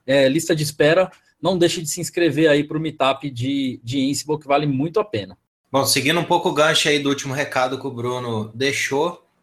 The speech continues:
Speaker 2: por falar em ambiente de trabalho, ou seja, as ferramentas que a gente usa, não um ambiente físico, e sim um ambiente virtual no qual a gente trabalha, como todos nós aqui, ou às vezes quem ainda não trabalha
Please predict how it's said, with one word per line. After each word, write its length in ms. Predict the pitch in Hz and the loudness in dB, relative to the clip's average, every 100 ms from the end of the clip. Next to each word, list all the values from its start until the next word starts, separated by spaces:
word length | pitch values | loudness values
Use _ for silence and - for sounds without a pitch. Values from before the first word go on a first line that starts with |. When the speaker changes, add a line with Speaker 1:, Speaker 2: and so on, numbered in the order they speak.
| _ | _
Speaker 2:
por 180 | - 185 | 2 2
falar 760 | 185 196 165 147 151 156 139 - _ | 4 4 6 6 4 2 -2 -14 _
em 720 | 120 123 123 123 123 120 113 113 - _ _ - | -12 -10 -8 -8 -8 -8 -8 -12 -20 _ _ -4
ambiente 640 | 139 139 131 143 165 - | 0 2 4 2 0 -2
de 120 | 156 | -4
trabalho, 640 | - 151 123 131 151 147 | 0 2 4 4 2 0
ou 120 | 123 | -2
seja, 320 | 117 127 120 117 | -2 -2 -2 -4
as 100 | - | -2
ferramentas 800 | 131 131 120 123 147 147 120 - | 0 0 0 0 0 -2 -4 -4
que 100 | - | -6
a 60 | |
gente 300 | 107 123 113 | -6 -6 -6
usa, 320 | 120 131 127 | -4 -4 -4
não 240 | 117 120 127 | -2 -2 -2
um 20 | |
ambiente 400 | 123 123 120 120 | -2 0 0 -4
físico, 400 | - 123 127 - | -4 -4 -4 -4
e 40 | |
sim 200 | 110 - | -4 -4
um 60 | 117 | -2
ambiente 400 | 110 110 110 113 | -2 -2 -2 -4
virtual 560 | 107 127 135 110 113 120 | -2 -2 -2 0 0 0
no 100 | 113 | -6
qual 220 | 110 107 | -4 -4
a 40 | |
gente 280 | 104 107 - | -4 -6 -6
trabalha, 480 | 143 127 113 127 - | -4 0 2 2 -2
como 280 | - 110 107 | -8 -8 -6
todos 280 | 110 104 | -6 -6
nós 400 | 104 110 107 - - - - _ | -6 -4 -4 -6 -10 -18 -20 _
aqui, 560 | 120 113 - 120 123 117 | -4 -4 0 2 4 4
ou 160 | 113 | 4
às 140 | 117 107 | 4 4
vezes 500 | 117 117 110 98 - _ - | 2 2 -2 -4 -10 _ -4
quem 180 | 127 | 0
ainda 240 | 131 127 127 | 2 2 0
não 180 | 127 131 | 0 0
trabalha 640 | 139 123 117 123 120 113 | 0 0 2 0 0 -4